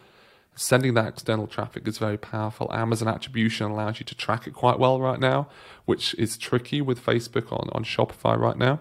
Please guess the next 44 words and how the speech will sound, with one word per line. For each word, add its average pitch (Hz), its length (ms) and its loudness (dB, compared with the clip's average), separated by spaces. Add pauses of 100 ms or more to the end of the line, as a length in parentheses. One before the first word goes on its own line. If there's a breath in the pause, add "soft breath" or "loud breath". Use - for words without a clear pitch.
(880)
But - 320 6 (460 loud breath)
a - 60 4
lot 135 200 8
of 175 80 0
people 131 560 0
are 117 80 -6
too - 220 2
afraid 131 420 2
to - 120 -10
use 117 300 0
some - 160 -6
of 107 140 -4
their 107 560 -2
free 156 400 2
or - 200 -2
organic 123 420 -2
assets. - 640 -12 (500 soft breath)
So - 180 2
I've 120 100 4
spoken 135 340 0
to - 60 -12
people 113 260 -2
with 110 160 0
email 120 380 2
lists 110 420 -4
of 107 100 -2
thirty 113 400 2
thousand 123 540 2
who - 80 -6
never 110 280 -2
send 117 280 -2
it - 80 -6
to - 180 -12
Amazon. 123 380 -2 (680 soft breath)
They're 127 100 4
like, 123 180 6
"Oh, 135 180 8
we 120 140 6
won't 127 180 4
make 123 160 0
as 117 80 -6
much 120 220 0
margin 117 440 2
there." 67 220 -4